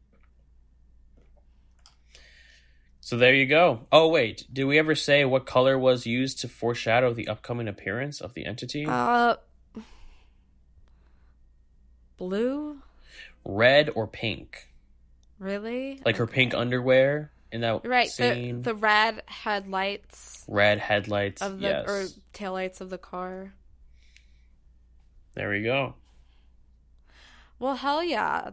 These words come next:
Speaker 2: That was good. I give it a, you go first.
Speaker 1: I feel like I give every movie the same rating. I feel like I give every movie, like, a Kamensk-,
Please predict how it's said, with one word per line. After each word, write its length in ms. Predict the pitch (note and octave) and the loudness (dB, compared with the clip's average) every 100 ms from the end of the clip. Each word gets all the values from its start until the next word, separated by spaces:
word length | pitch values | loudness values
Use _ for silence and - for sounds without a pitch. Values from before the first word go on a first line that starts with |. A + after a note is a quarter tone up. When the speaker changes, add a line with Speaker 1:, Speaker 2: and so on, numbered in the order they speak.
| - | -2
Speaker 2:
That 200 | A#3 A3+ | -2 0
was 180 | C#4+ - | -4 -6
good. 360 | F#3+ F#3 F#3+ - | -6 -4 -4 -2
I 160 | G#3 | -4
give 260 | G#3 A3+ A3+ | -2 -6 -4
it 240 | B3 C4+ - | -6 -6 -4
a, 680 | A3 G#3+ G#3 G#3 G#3 G#3 G#3 _ _ _ _ _ _ _ _ _ _ _ _ _ _ _ _ _ _ _ _ | -4 -2 -4 -4 -4 -6 -10 _ _ _ _ _ _ _ _ _ _ _ _ _ _ _ _ _ _ _ _
you 140 | A3 | -6
go 140 | F3+ D#3 | -6 -8
first. 520 | - D2 - - - - - - - - - - _ - | -10 -14 -14 -20 -20 -20 -20 -20 -20 -20 -20 -20 _ 2
Speaker 1:
I 100 | - | 2
feel 220 | - G3 | 6 6
like 140 | G#3 | 6
I 80 | G3 | 6
give 200 | D#3 C#3 - | 6 4 4
every 300 | B2+ C3+ C#3 | 4 4 2
movie 640 | B2 B2 B2 C3 C3 C3+ - | 2 0 0 0 0 -2 -6
the 200 | - A#2+ | -6 -6
same 420 | - A2 A#2 A#2 | 0 2 2 2
rating. 300 | A#2+ A#2+ A#2+ | 2 2 0
I 60 | A2+ | 2
feel 140 | C#3 | 4
like 80 | C3 | 4
I 40 | |
give 160 | A#2 A#2 | 2 0
every 280 | - G#2+ A2 | 0 0 0
movie, 360 | G2+ G2+ G#2 G#2+ | -2 -4 -4 -4
like, 160 | G2+ | -4
a 60 | G#2 | -6
Kamensk-, 800 | - G#2 G#2 G#2+ G#2+ A2 - | -8 -4 -2 -2 -2 -6 -8